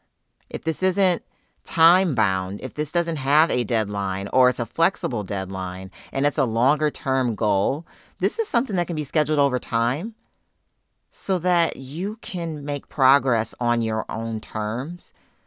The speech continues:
and execute these tasks effectively. And finally, ask yourself whether or not you can delegate, delay, or eliminate tasks entirely. Because sometimes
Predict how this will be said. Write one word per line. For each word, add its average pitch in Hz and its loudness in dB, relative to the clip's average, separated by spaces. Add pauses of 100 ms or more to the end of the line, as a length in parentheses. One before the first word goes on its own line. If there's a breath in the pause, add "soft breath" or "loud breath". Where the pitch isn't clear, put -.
(300)
and 170 4
execute 180 0
these 113 -4
tasks 104 -2 (160)
effectively. 110 -6 (500)
And 147 -2
finally, 131 2 (720)
ask 196 4
yourself 147 4
whether 143 4
or 151 2
not 135 4
you 135 -4
can 107 -2
delegate, 190 0 (180)
delay, 127 0 (100)
or 131 4
eliminate 120 0
tasks 107 -8
entirely. - -6 (560)
Because 147 -2
sometimes 113 -6